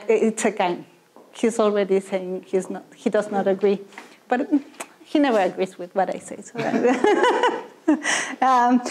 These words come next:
so, but, um, we think there is a normative sense, and it is a very thin sense of normativity that is underlying there,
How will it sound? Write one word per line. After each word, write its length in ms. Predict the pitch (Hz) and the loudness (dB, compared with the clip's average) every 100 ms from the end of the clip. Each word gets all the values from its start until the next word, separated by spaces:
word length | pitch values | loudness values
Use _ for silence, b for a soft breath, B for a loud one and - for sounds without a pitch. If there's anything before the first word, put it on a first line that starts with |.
| B | B
so, 240 | - 349 254 | 0 2 4
but, 680 | 320 349 339 330 - 277 | 4 4 4 2 0 0
um, 600 | 269 247 254 240 220 208 - | 2 4 4 4 2 2 0
we 180 | 277 302 | 2 2
think 300 | 339 359 349 | 4 2 4
there 220 | 302 320 | 4 4
is 240 | 381 508 403 | 4 4 4
a 60 | |
normative 580 | 269 247 233 220 233 175 | 4 4 2 2 -2 -4
sense, 440 | - 196 175 233 - B B B | -2 -2 -2 -4 -10 B B B
and 160 | 302 | 2
it 100 | 339 | 4
is 200 | 359 349 | 4 4
a 240 | 320 254 262 | 2 2 4
very 480 | 330 381 381 381 | 4 6 6 4
thin 720 | 370 - 349 349 320 294 - - - | 2 0 2 4 4 4 0 -8 -20
sense 480 | - - 311 330 311 | -18 0 2 4 2
of 120 | 233 | 2
normativity 800 | 233 208 208 190 202 202 233 190 | 2 2 0 0 0 2 2 0
that 200 | 180 180 | 0 2
is 240 | 190 185 - | 2 0 0
underlying 540 | 185 185 214 277 262 | 2 4 4 4 4
there, 240 | 208 247 | 4 2